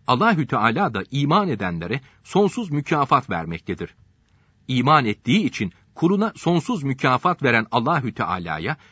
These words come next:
"Niçin sadece iman karşılığı bu kadar nimet veriyorsun?" diye sual edilemeyeceği gibi belli bir hizmet veya prim karşılığı ölünceye kadar maaş almaya haram demek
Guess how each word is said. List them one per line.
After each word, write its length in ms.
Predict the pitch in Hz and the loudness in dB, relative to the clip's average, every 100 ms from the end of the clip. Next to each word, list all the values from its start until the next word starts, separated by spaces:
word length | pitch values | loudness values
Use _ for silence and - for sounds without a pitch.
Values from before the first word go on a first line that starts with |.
| _ - | _ -4
"Niçin 340 | 226 - 202 | -2 0 -2
sadece 520 | 120 127 113 107 117 113 | 0 0 0 0 -2 -2
iman 380 | 117 113 113 | -2 0 -2
karşılığı 560 | 101 107 104 120 107 95 | 0 -2 0 -2 -2 -2
bu 100 | 135 | -2
kadar 360 | 123 110 107 98 | -2 0 0 0
nimet 360 | 107 131 135 | -2 -2 -2
veriyorsun?" 560 | 107 104 110 - 117 95 | -2 0 0 0 -4 -4
diye 240 | 101 95 | -4 -6
sual 400 | - - 110 107 | -8 -4 0 0
edilemeyeceği 680 | 87 98 95 120 143 135 165 | -4 -6 -4 -2 -2 2 0
gibi 260 | 151 180 208 _ _ _ _ - | 2 -2 -2 _ _ _ _ -2
belli 280 | 117 123 135 | 0 2 2
bir 140 | 123 | 0
hizmet 380 | 101 107 113 190 _ _ - | -2 -4 -2 -4 _ _ 0
veya 240 | 113 110 - | 2 2 0
prim 260 | 110 151 208 | -4 -2 0
karşılığı 580 | 135 113 - 113 107 - _ - | 0 0 0 -2 -2 -4 _ -4
ölünceye 460 | 185 214 220 147 120 | 0 2 2 0 0
kadar 280 | 113 110 | -2 -2
maaş 400 | 95 92 139 170 | -2 -2 -2 -2
almaya 440 | 135 113 113 117 107 | 0 0 0 -2 -4
haram 400 | - 101 110 160 | -4 0 0 0
demek 280 | 160 190 | 0 -2